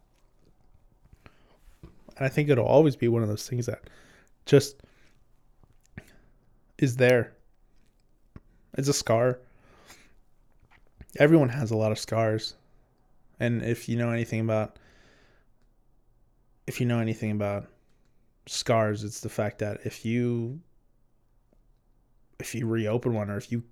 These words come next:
cut alongside of it, if you cut on it, it hurts 'cause it opens up again. You know, I'm, I'm constantly on the fringe of,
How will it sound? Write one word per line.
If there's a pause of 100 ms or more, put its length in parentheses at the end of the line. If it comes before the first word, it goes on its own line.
(280)
cut
alongside
of
it,
if
you
cut
on
it, (1000)
it
hurts
'cause
it
opens
up
again. (2250)
You
know,
I'm,
I'm (160)
constantly
on
the
fringe
of,